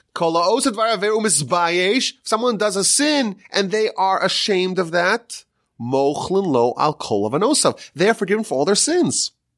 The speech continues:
So Aaron did a sin, but he was shameful of, or he was ashamed of it. He was bashful. And Moshe tells him,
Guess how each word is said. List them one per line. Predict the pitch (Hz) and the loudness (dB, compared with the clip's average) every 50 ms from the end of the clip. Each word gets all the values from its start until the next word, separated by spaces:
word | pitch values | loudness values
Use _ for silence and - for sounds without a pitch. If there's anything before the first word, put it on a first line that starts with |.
| _ _ _ _ _ _ _ _ _ _ _ _ _ _ _ _ - - | _ _ _ _ _ _ _ _ _ _ _ _ _ _ _ _ -20 -10
So | - - - | -4 -2 -2
Aaron | 175 202 269 339 254 | 0 0 0 0 0
did | 247 208 | 0 0
a | 190 | 0
sin, | - - - 302 330 302 262 269 277 262 262 _ _ _ _ _ _ _ - | 0 0 0 0 0 0 0 -2 -2 -4 -8 _ _ _ _ _ _ _ -4
but | 233 220 | -2 0
he | 220 | 0
was | 240 240 - - | 2 2 2 2
shameful | - 269 294 359 370 330 254 - 226 220 214 220 220 226 - - | 2 2 2 0 0 -2 -2 -2 -2 0 0 2 0 -2 -2 -2
of, | 175 185 156 | -2 0 2
or | 175 143 135 | 2 2 2
he | 135 135 | 2 0
was | 131 120 - - - | 0 0 0 -2 0
ashamed | 139 123 - - 208 233 269 254 - | 0 0 2 2 0 0 0 0 -2
of | - - 170 175 165 143 151 | -2 0 0 0 0 0 0
it. | 165 208 214 - - - _ _ - | -2 -2 -2 -4 -10 -18 _ _ -6
He | 214 | -2
was | 208 170 | -2 0
bashful. | - 185 196 233 320 339 226 - - 196 190 196 220 262 285 - - _ _ _ _ _ _ _ _ _ _ _ - | 2 2 2 2 2 2 0 -2 -4 -2 0 2 2 2 0 -2 -6 _ _ _ _ _ _ _ _ _ _ _ -4
And | 190 208 | 0 0
Moshe | 220 226 220 | 2 0 0
tells | - 277 269 294 - - | 0 2 0 0 2 -2
him, | 175 185 190 | -4 -4 -4